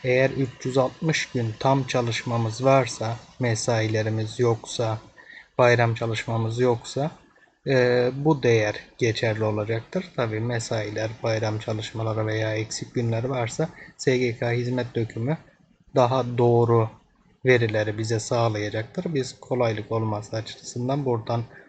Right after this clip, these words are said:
toplam bir asgari ücretle, tam çalışmayla ne kadar ücret alıyor yıl boyunca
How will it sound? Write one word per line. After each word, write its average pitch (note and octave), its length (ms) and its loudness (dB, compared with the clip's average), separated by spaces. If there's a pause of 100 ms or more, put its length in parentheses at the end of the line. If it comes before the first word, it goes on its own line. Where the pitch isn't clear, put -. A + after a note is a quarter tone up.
(160)
toplam B2 540 0
bir B2+ 180 4
asgari A#2+ 380 -2
ücretle, A2 580 -4
tam B2+ 280 -2
çalışmayla A2 800 -4 (420)
ne B2+ 180 2
kadar G#2+ 300 -2
ücret A2+ 520 -4
alıyor G#2+ 400 -2
yıl A2+ 300 2
boyunca A2 460 -2